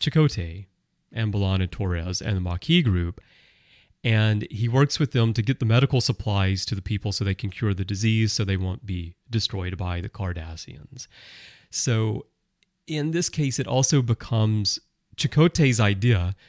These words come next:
for Tom Riker to steal the Defiant. And this also explains why maybe he feels like the Cardassians need to be driven away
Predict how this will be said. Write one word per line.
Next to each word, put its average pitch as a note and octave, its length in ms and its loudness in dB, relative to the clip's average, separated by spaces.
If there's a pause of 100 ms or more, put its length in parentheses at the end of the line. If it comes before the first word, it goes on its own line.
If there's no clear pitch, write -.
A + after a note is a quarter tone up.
(280)
for - 180 -2
Tom A#2 340 2
Riker G#2 360 4
to - 200 -6
steal G2 380 -2
the F#2 140 -4
Defiant. F2+ 760 -6 (640)
And G#2 160 0
this G2 160 -2
also G#2+ 220 2
explains G2 640 -4
why F#2+ 400 -2
maybe F#2+ 280 -6
he G#2+ 160 -2
feels G2+ 520 0 (800)
like G#2 460 0
the G#2+ 160 0
Cardassians A2 1080 0 (340)
need A2 200 -2
to A2 80 -2
be A2 160 0
driven G#2 340 0
away F#2 540 0